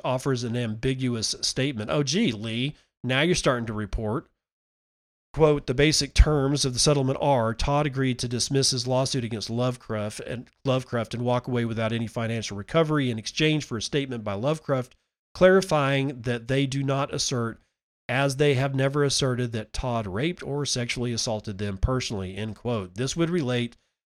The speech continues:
to the claim of arm grabbing and not the sexual assault allegations by the two anonymous accusers, both identified in court papers as Jane Doe. In a statement to CoinDesk, Todd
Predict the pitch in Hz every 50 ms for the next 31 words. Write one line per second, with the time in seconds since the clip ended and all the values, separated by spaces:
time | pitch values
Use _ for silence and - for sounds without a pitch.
0 | _ - 143 143 156 160 - - 147 143 139 131 127 117 - - - - 139 147
1 | 151 151 143 120 110 107 110 101 101 107 113 113 110 101 110 120 117 120 - 120
2 | - - 131 113 - - 113 101 101 92 - - 147 139 139 - 127 113 110 110
3 | 101 110 107 104 - - 113 101 - 113 104 95 101 - - 123 113 98 101 110
4 | 110 113 107 98 90 92 - 98 - - 127 123 107 104 101 98 101 113 156 180
5 | - 143 127 117 120 117 110 - 135 123 117 104 98 - - 143 139 - - 135
6 | 127 120 - 123 104 104 107 107 110 95 98 107 110 101 101 104 98 110 117 110
7 | 95 87 80 78 - _ _ _ _ _ _ _ _ _ _ _ - 123 127 127
8 | - - - 151 160 175 156 151 156 160 156 - - - - 156 151 143 139 135
9 | 139 135 131 - - - 127 135 135 135 135 123